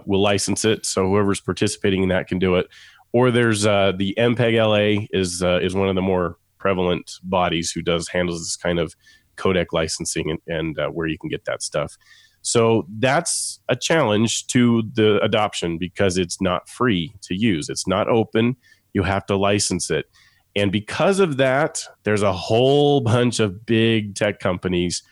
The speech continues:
who are behind another competing format.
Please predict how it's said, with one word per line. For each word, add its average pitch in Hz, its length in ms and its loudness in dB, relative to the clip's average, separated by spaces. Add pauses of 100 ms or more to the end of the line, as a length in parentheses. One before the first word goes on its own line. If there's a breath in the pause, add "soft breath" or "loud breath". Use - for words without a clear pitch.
(280 soft breath)
who 107 240 2
are 104 160 4
behind 107 520 2
another 135 840 2 (220)
competing 127 960 0
format. 120 640 2